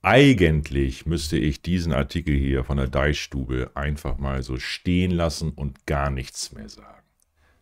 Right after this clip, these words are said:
Weil im Grunde genommen bin ich sprachlos. Da wird der ein oder andere sagen, ja, das ist doch naheliegend,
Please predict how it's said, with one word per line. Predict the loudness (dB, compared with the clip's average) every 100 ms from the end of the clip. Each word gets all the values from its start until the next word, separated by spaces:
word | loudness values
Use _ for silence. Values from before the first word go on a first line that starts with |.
| _ -6
Weil | 0
im | 4
Grunde | 6 6 6
genommen | 4 4 4 2
bin | 0
ich | -2 -4 -8 _
sprachlos. | _ -6 -4 -4 -8 -16 -18 -16 -18 _ _ _ _ _ _ _ _ _ _ _ _ _ _ _ _ _ _ _ -2
Da | 2
wird | 2
der | 4
ein | 4
oder | 4 4
andere | 4 2
sagen, | 4 4 4 4
ja, | 2 4 2
das | 2
ist | -2 -4
doch | -4
naheliegend, | -6 -8 -6 -2 0 2 2 0 0 0 0 -4 -12